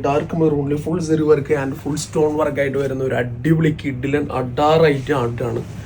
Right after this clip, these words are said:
ഇന്ന് കിസ്വ വീഡിയോ സ്റ്റാർട്ട് ചെയ്യുന്നത്. കണ്ടോ, ഫുൾ സ്റ്റോൺ വർക്കാണ്, ഫുള്ളായിട്ട് സെറി വർക്കാണ്. അപ്പോൾ ഇത് ഷോപ്പ് പ്രൈസ് just one eight five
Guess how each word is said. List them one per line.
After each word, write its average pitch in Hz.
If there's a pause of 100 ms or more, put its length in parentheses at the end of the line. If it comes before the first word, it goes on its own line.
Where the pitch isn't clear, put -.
(1120)
ഇന്ന് 143 (280)
കിസ്വ 127 (260)
വീഡിയോ - (180)
സ്റ്റാർട്ട് 151
ചെയ്യുന്നത്. 143 (220)
കണ്ടോ, 139 (680)
ഫുൾ 175
സ്റ്റോൺ 123
വർക്കാണ്, 120 (440)
ഫുള്ളായിട്ട് 131
സെറി 120
വർക്കാണ്. 110 (640)
അപ്പോൾ 123
ഇത് 135 (180)
ഷോപ്പ് 147
പ്രൈസ് 180 (140)
just 170 (140)
one 160
eight 160
five 143